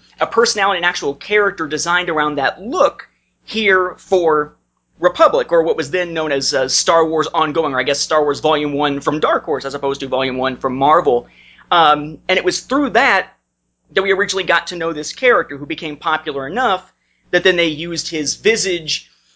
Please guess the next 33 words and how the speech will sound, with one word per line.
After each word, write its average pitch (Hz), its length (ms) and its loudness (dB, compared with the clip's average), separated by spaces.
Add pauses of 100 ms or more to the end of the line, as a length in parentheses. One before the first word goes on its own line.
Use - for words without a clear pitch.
(140)
saying, 160 380 2
"Well, 320 220 6
it's, 185 160 0
it's - 200 -4
a 165 60 0
film 480 380 -2
character. 156 720 0 (160)
He 147 100 -16
just 143 180 -8
didn't 131 200 -10
have 123 120 -6
a 123 40 -10
personality 135 640 -8
from 127 320 -10 (140)
the 135 80 -2
film," 113 400 -4 (300)
uh, 135 240 4
and 156 120 0
gave 175 160 2
him 165 80 -2
that 143 180 -4
beach 196 320 -6
bum 147 340 2
type 131 380 -4 (140)
of, 127 340 -2
of 135 160 -6
way 139 160 2
of 120 100 -6
speaking 214 460 -4
and 156 120 -8
put 156 160 -2
him 147 120 0
into 139 560 -4